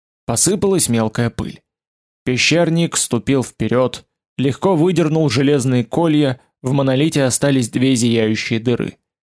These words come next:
Не переводя дыхания, Олег сунул острый конец железного штыря между двух плит на уровне пола. Сплошная стена на поверку оказалась не совсем сплошной.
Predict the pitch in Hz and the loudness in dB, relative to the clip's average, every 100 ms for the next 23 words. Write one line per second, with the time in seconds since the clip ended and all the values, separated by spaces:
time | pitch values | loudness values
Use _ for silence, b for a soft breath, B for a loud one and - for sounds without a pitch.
0 | _ 135 131 131 135 139 139 143 180 170 | _ -4 -2 0 0 2 2 0 0 -2
1 | - 175 175 165 131 135 127 160 - - | 0 0 0 0 0 0 0 0 -2 0
2 | 165 151 - 147 147 - 139 - 120 143 | 0 0 0 -2 -2 -2 -4 -2 0 0
3 | 135 - 131 123 120 120 117 117 - 131 | 0 0 0 0 0 0 0 -2 -2 0
4 | 160 139 135 123 123 120 135 - 160 190 | 0 0 0 -2 -2 -2 -2 -4 -4 -2
5 | 165 135 135 139 127 135 123 135 110 104 | 0 0 2 0 0 -2 -2 -2 -2 -2
6 | - _ _ _ _ _ - 139 139 - | -8 _ _ _ _ _ -4 -2 0 0
7 | 160 147 - 165 190 170 127 131 151 196 | -2 -2 0 0 0 0 0 0 0 0
8 | - 147 143 143 180 165 135 185 202 196 | -2 -2 -2 0 0 0 0 0 0 0
9 | - 101 - 123 117 - 104 - | -2 -2 -2 -2 -2 -4 -8 -10